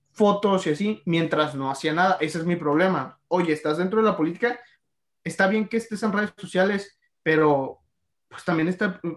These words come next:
está, haz tu trabajo, no nomás estés haciendo, promoviendo y bla, bla, bla, y hablando de que, mira, sí, yo estoy haciendo esto,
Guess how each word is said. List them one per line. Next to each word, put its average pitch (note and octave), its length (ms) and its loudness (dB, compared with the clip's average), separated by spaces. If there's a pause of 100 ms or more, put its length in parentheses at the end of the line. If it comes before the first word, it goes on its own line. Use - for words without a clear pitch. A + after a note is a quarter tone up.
(120)
está, F3 360 -2 (420)
haz G3+ 160 -2
tu A3+ 80 -4
trabajo, G#3 520 4
no E3+ 120 0
nomás G3+ 280 2
estés G#3 240 -4
haciendo, G3+ 580 4 (380)
promoviendo F3+ 800 4
y D3+ 120 4
bla, D3+ 180 4
bla, D3 140 2
bla, E3+ 300 2
y G3 100 -2
hablando D#3 420 -2
de F#3 140 -6
que, C3+ 180 -14 (240)
mira, G#3+ 320 2
sí, G#3+ 300 -2
yo F#3 100 -2
estoy G3+ 180 -6
haciendo G#3 300 -2
esto, G3+ 380 -4